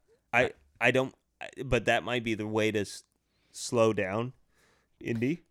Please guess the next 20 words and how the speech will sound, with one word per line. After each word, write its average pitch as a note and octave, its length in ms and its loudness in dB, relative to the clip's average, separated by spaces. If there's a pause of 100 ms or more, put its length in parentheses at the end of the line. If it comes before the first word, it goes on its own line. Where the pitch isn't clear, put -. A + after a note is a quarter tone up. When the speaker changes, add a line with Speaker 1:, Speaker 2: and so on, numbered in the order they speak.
(240)
Speaker 2:
Yeah, F#2 240 -2
'cause A2+ 200 -6 (100)
I, C3 120 0 (120)
either D#3+ 260 4
that D#3 280 2
or A#2+ 160 2
you A#2+ 140 -2
just C3 280 -6
do C#3 140 2
whatever C3+ 380 0
you E3 140 -2
have C#3+ 220 -4
to C3+ 100 -6
do A#2+ 340 -2 (280)
to A2 100 -6
make A2+ 280 0
their G2+ 140 -2
top - 340 -4
speeds - 460 -6
similar A#2+ 640 0